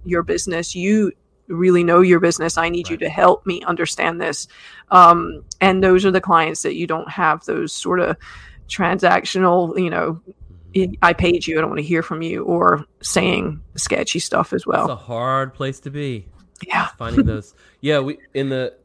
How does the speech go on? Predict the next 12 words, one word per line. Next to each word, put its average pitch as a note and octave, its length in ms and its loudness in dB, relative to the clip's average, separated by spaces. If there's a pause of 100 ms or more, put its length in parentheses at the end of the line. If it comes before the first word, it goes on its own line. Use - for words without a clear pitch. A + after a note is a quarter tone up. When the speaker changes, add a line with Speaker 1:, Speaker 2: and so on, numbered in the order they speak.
Speaker 2:
in A#2+ 120 -8
the A2+ 200 -6 (120)
gym A#2 280 -8
world, G#2+ 240 -10
we G#2 300 -10
say, G2 400 -18
uh, F2+ 400 -20
you G2 160 -20
know, F2 140 -20 (280)
transactional A#2+ 680 -12
versus G#2+ 300 -14
transformational. E2+ 880 -18